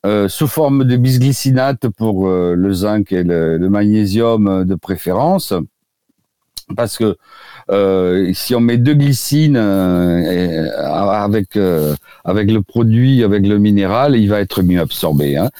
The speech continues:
Donc, euh, bon, ça c'est toujours, euh, pareil. Euh,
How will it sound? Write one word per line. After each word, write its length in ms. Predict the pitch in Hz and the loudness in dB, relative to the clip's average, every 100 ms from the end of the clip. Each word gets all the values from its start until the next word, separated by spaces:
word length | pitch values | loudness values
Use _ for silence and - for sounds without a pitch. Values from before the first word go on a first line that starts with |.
| - - - | -18 -12 -2
Donc, 280 | 110 131 160 | 0 0 2
euh, 540 | 143 123 120 113 107 | 2 2 2 2 2
bon, 380 | 101 123 139 110 | 2 2 2 0
ça 200 | 107 175 | -2 -4
c'est 180 | - 139 | -2 -4
toujours, 420 | - 147 160 151 | 0 2 2 2
euh, 220 | 131 113 104 | 2 2 0
pareil. 520 | - 113 120 156 202 262 - - - - | -2 -2 0 2 0 -2 -10 -16 -16 -6
Euh, 380 | 110 113 107 104 | -2 2 2 0